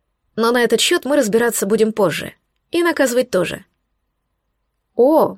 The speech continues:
мне такие же цветы Пифон прислал с приглашением.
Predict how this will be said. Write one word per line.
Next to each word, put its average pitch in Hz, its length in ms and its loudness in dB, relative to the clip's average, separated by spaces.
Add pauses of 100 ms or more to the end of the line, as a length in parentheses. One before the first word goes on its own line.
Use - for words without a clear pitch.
(160)
мне 226 260 0
такие 208 280 0
же 202 100 2
цветы 208 300 -2
Пифон 226 380 0
прислал 285 420 0
с - 60 -8
приглашением. 190 800 -2